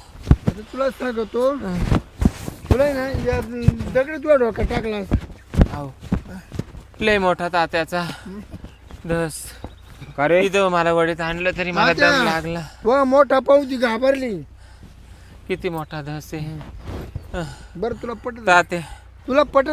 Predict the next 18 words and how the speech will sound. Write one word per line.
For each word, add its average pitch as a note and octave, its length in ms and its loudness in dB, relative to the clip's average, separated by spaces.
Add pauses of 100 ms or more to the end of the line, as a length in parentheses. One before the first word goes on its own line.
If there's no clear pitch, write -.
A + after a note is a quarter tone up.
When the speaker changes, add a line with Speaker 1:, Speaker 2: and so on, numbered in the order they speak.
Speaker 1:
का? C#4 80 6
तुझ्या B3 220 2
वया A#3 220 6
मला A3 200 0
पटत A#3+ 220 -2
का? G#3+ 360 -4
Speaker 2:
तात्यानी G#3 440 6
Speaker 3:
तुला G3+ 140 6
कोणी G#3 100 8
Speaker 2:
माझी G3+ 160 8
Speaker 3:
पाठवलं F3+ 240 6
इथं? D#3 240 6
Speaker 1:
हं? G3 320 -8 (680)
Speaker 2:
शिरपतराव, F3 600 2 (640)
तात्यानी F3 400 4
माझी E3+ 320 2
फाडली. F3+ 720 2 (360)
Speaker 1:
अरे. F3 360 -10